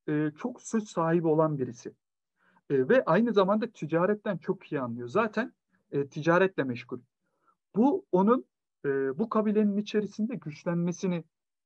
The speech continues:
sağlıyor. E, Ha-, Haşim'in kardeşi ise,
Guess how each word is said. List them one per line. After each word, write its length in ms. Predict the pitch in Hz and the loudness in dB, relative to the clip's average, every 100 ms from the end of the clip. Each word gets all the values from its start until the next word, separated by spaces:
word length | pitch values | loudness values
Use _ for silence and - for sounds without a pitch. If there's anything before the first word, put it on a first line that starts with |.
| _ _ | _ _
sağlıyor. 500 | - 123 120 117 107 _ _ _ _ _ _ _ _ _ - | -6 -4 -2 -4 -12 _ _ _ _ _ _ _ _ _ -2
E, 40 | |
Ha-, 520 | 147 139 123 151 202 - | 2 2 4 4 4 2
Haşim'in 640 | - - 170 - 214 269 240 | -4 2 2 2 0 0 0
kardeşi 580 | - 165 156 185 - | 2 2 2 -2 -2
ise, 420 | 262 208 156 220 | -4 -4 -2 -2